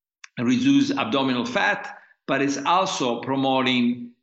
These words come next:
pancreatic beta cell regeneration. So if you look at the pancreas of a mouse while it's doing a cycle of fasting mimicking diet refeeding, it turns on lots of the embryonic genes that were only turned on,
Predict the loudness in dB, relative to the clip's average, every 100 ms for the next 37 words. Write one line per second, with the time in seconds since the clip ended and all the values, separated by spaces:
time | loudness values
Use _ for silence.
0 | _ _ -2 0 2 2 0 -2 -4 -6
1 | -2 0 0 -2 -2 -2 -2 -2 -2 0
2 | 0 0 -4 -10 -16 _ -8 -2 -2 -2
3 | -8 -6 -4 0 2 2 0 0 0 -2
4 | -2 -2 0 0 2 0 0 -4 0 0
5 | 2 -2 -2 0 2 0 -2 -8 -18 -10
6 | -6 -2 0 0 -2 -2 -4 -4 -4 -4
7 | -4 -4 -4 -4 -2 -2 -4 -6 -8 -4
8 | -4 0 0 -2 -6 -16 -8 -6 -4 -2
9 | -2 0 0 0 -2 -4 -8 -6 -2 -2
10 | -4 -4 -4 0 0 0 0 2 2 2
11 | 0 -2 -2 0 2 0 0 0 0 -2
12 | -2 0 -2 -2 -2 0 0 0 0 -4
13 | -8 -14